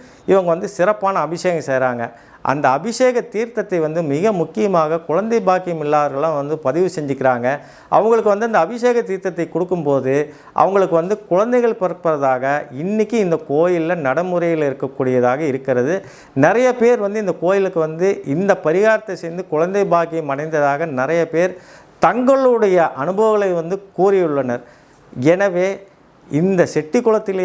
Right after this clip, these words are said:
இருக்கக்கூடிய காமாட்சி அம்மன் சமேத ஏகாம்பரநாதரை நாம் வாழ்விலே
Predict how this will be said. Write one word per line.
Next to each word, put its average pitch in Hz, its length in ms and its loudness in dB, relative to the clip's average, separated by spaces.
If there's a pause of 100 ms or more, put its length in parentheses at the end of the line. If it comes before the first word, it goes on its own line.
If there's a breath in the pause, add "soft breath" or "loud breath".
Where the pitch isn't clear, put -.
இருக்கக்கூடிய 143 580 -2
காமாட்சி 196 600 0
அம்மன் 151 380 -8
சமேத 147 440 -2
ஏகாம்பரநாதரை 151 1400 -2 (300 soft breath)
நாம் 143 280 0
வாழ்விலே 160 760 0